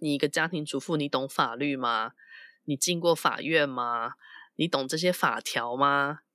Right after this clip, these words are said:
就是每一个人都会用不同的方式在挑战她，但是这些都不足以让她停下她的脚步。只因为呢，她曾经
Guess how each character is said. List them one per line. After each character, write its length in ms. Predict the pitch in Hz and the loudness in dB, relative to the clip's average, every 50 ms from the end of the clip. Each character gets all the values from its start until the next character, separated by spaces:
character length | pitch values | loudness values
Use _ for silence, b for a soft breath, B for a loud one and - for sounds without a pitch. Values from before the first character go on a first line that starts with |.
| _ _ - | _ _ -6
就 100 | - 190 | -4 -2
是 100 | 180 196 | -2 0
每 160 | 180 147 131 | 0 0 0
一 80 | 147 208 | 0 0
个 120 | - 220 | 2 4
人 200 | 196 175 170 175 | 4 4 4 4
都 100 | 170 175 | 2 2
会 160 | 175 185 180 | 4 4 4
用 140 | 170 170 160 | 4 4 2
不 120 | 156 190 180 | 0 -2 -2
同 140 | - 143 | -2 0
的 100 | 131 139 | 2 2
方 220 | 135 - 143 147 151 | 2 2 0 0 0
式 240 | - - 151 151 - | 0 0 0 -2 -2
在 480 | - - 151 139 127 - - - - - | -2 0 0 0 -2 -4 -8 -10 -8 -4
挑 240 | - - - 107 | -4 -2 -2 -2
战 240 | - - 170 147 147 | 0 2 2 2 0
她， 460 | 143 - - 139 135 131 135 139 - _ _ | -2 -2 -2 -2 -2 -2 -4 -6 -8 _ _
但 140 | - 202 208 | 2 2 2
是 100 | 202 233 | 2 2
这 100 | 202 214 | 2 2
些 120 | 202 - 202 | 4 4 6
都 320 | 190 202 202 196 196 196 | 6 8 8 8 8 6
不 200 | 190 - 214 214 | 4 4 2 2
足 240 | - - - 165 165 | 2 2 2 4 4
以 140 | 175 156 143 | 6 6 6
让 260 | 151 165 156 156 147 | 6 6 4 4 0
她 360 | - - 156 147 143 143 143 | -2 0 0 2 2 2 0
停 200 | - - 156 131 | 0 -2 -2 0
下 160 | 127 - 160 | 4 4 4
她 80 | 147 143 | 4 2
的 140 | 139 135 143 | 0 -4 -4
脚 300 | - - - - - - | -4 -4 -4 -4 -6 -6
步。 280 | - - 104 80 - - B B B B B B B B | -2 -2 0 0 -2 -6 B B B B B B B B
只 200 | - - 156 151 | -4 0 2 2
因 220 | 156 175 202 214 226 | 2 2 2 4 4
为 200 | 247 247 233 214 | 6 6 6 4
呢， 180 | 190 175 160 | 4 2 2
她 340 | 151 - - - 175 175 180 | 2 2 2 4 6 6 6
曾 340 | 180 - - - 165 143 147 | 4 2 0 2 2 2 2
经 520 | - - 160 160 165 165 165 170 175 170 | 2 2 2 4 4 4 2 0 -2 -4